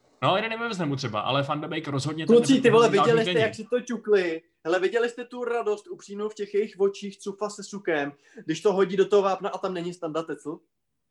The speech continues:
Speaker 1: Jako ten Antoniův gól, ten byl teda fakt luxusní, no, to jsem čuměl, ten volej byl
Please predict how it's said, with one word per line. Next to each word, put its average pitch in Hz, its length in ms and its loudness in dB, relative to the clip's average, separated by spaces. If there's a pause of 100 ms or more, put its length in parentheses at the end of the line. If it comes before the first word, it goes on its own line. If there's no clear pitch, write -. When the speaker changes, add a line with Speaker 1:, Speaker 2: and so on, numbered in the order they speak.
(840)
Speaker 1:
Jako 131 160 -4
ten 175 140 0
Antoniův 180 400 0
gól, 165 420 0
ten 160 260 -8
byl 151 140 -6
teda 156 200 -4
fakt - 280 -8
luxusní, 135 480 -6
no, 101 140 -12
to 117 100 -14
jsem 139 200 -8
čuměl, 117 320 -8
ten 110 140 -10
volej 120 280 -6
byl 123 520 -6